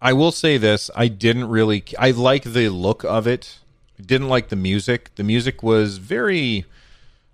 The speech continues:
uh, Super Mario Odyssey, and that's not a bad thing. It just didn't feel very Tetris-y. It didn't feel like it really fit with Tetris,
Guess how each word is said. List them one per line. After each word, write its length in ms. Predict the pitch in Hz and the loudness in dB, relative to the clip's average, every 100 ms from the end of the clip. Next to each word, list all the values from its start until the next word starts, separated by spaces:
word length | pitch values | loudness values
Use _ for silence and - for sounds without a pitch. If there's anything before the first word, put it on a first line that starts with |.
| - | -4
uh, 180 | 98 95 | -2 -2
Super 260 | - 151 | -4 -4
Mario 400 | 135 120 110 95 - | 0 4 4 2 0
Odyssey, 680 | 82 98 104 131 123 135 - - _ _ _ - | 0 0 -2 -4 -4 -6 -12 -20 _ _ _ -6
and 80 | 147 | -4
that's 160 | 190 | -2
not 100 | 226 | 0
a 40 | 101 | -2
bad 480 | - 92 95 104 92 | -2 -2 0 0 -2
thing. 240 | 87 90 | -6 -4
It 80 | 120 | -4
just 140 | 185 | -4
didn't 220 | 185 117 | -4 -4
feel 880 | - - 104 117 120 113 107 101 85 - 98 | -8 -12 -4 2 4 4 4 0 -6 -16 -18
very 480 | 87 101 98 90 | -2 0 2 -2
Tetris-y. 680 | 80 - 90 - 113 - 123 | -6 -8 -8 -8 -10 -4 -4
It 60 | 113 | -2
didn't 180 | 135 | -6
feel 240 | 127 131 123 | -6 0 2
like 180 | 113 - | 0 -2
it 100 | 92 | -4
really 420 | 104 104 95 - _ _ _ _ | -2 0 -2 -6 _ _ _ _
fit 680 | _ _ 107 120 - - _ _ _ _ | _ _ -2 -2 -4 -18 _ _ _ _
with 260 | 113 120 - | -2 -2 -2
Tetris, 640 | - 123 - 135 131 - | -6 -6 -4 -6 -6 -12